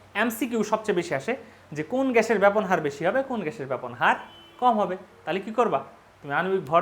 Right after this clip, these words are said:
দেখবা, আণবিক ভর দেখে তারপরে খুব সুন্দর করে বলে দিতে পারবা,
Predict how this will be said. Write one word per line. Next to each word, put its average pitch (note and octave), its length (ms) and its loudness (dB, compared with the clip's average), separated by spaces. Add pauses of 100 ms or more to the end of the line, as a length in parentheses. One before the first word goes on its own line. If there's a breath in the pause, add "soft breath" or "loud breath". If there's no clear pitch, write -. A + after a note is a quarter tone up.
দেখবা, F#3 220 -2 (360)
আণবিক D3+ 280 -8
ভর C3 100 -2 (100)
দেখে C#3 160 -2 (480)
তারপরে C3+ 280 -2
খুব C#3+ 160 -16
সুন্দর E3+ 280 -6
করে D3+ 160 -2
বলে C#3 180 -2
দিতে A2+ 200 -8
পারবা, A2+ 200 0